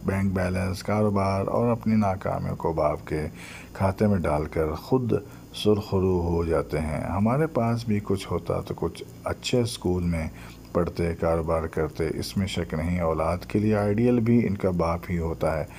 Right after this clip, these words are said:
लेकिन कुछ बातें जवानी में समझ नहीं आती या हम समझने की कोशिश नहीं करते,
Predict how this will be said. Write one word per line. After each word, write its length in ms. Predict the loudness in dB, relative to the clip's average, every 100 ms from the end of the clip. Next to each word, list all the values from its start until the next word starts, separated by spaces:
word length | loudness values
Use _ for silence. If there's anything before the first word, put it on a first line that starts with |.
| -16 -12 0
लेकिन 240 | 2 4
कुछ 180 | 4 4
बातें 440 | 4 2 4 2 4
जवानी 440 | 6 6 4 4
में 160 | 4 2
समझ 360 | 0 -2 0
नहीं 280 | 0 0 0
आती 480 | -2 -4 -4 -4 -4 2
या 320 | 4 4 2 2
हम 340 | 4 6 4
समझने 480 | 0 2 2 2 -2
की 140 | -4
कोशिश 440 | -2 -4 -2 -4 -2
नहीं 160 | -4
करते, 440 | -2 -4 -4 -8